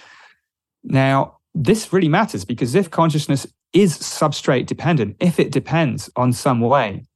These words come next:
on our nature as living organisms, then however persuasive a system made out of silicon is, that's sort of implementing functions, but it, with some very, very different underlying mechanism,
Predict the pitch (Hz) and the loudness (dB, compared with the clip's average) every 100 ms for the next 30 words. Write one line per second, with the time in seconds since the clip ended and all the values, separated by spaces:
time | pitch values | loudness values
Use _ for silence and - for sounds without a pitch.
0 | _ - 131 117 117 127 131 - 110 113 | _ -4 0 0 0 -2 -2 -4 -2 -2
1 | 110 123 160 110 80 - - - _ _ | 0 2 0 -2 -8 -10 -14 -16 _ _
2 | _ _ _ _ _ 127 156 143 151 147 | _ _ _ _ _ 0 2 2 2 2
3 | 175 196 185 147 - - 147 175 117 98 | 2 2 0 -2 -4 -2 0 0 -2 -6
4 | - 120 - - - 135 113 113 113 _ | -8 -12 -4 -4 -2 -2 -2 -4 -8 _
5 | _ 127 131 120 104 - 160 156 120 95 | _ -2 0 0 -4 -2 0 0 -2 -6
6 | 82 - - _ _ - - - 123 113 | -8 -14 -20 _ _ -8 -6 -6 -4 0
7 | 143 131 120 113 110 113 107 135 147 110 | 2 2 2 0 0 -2 0 -2 -2 -8
8 | 104 117 110 - - 143 - - 123 113 | -4 -2 -2 -4 -2 -2 -2 -2 0 0
9 | - _ - 160 147 135 123 - 135 123 | -4 _ -2 2 4 4 0 -2 -4 -4
10 | 107 117 113 110 107 104 104 _ - 175 | -4 -2 0 0 -2 -4 -10 _ -2 -2
11 | 180 95 90 - | 0 -4 -6 -8